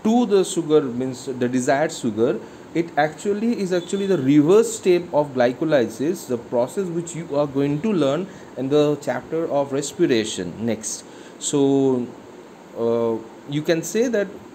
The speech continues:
when you learn about the respiration,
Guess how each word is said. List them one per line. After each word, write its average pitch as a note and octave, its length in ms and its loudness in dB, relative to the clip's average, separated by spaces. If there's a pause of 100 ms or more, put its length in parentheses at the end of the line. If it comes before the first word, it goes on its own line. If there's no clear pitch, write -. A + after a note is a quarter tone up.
when B2+ 180 0
you C3+ 120 2
learn C#3 380 4
about G3 320 -2
the F3 360 -2
respiration, C3 800 -2